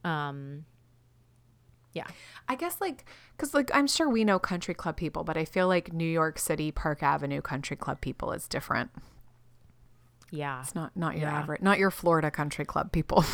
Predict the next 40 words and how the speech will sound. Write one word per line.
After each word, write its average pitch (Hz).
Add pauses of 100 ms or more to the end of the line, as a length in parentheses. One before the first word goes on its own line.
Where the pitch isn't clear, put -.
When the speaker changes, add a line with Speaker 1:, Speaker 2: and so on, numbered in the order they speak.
(460)
Speaker 2:
<laughs> -
Speaker 1:
Did 294
we 381
know 381
anybody 370
that, - (140)
were 262
there 415
country 359
clubs -
where 330
we 349
lived? 349 (300)
Like, 208
actual 202
country 214
clubs? 196 (920)
Speaker 2:
Maybe 220
I'm 269
just 285
thinking 202
of, 185
like, 202
golf 147
clubs. - (1300)
Speaker 1:
I 339
mean, 349
which 349
is 294
kind 208
of 170
the 160
same 143 (300)
thing, 151
but 196
Speaker 2:
Yeah. 180
Speaker 1:
most, 208
I 220
feel 269
like 285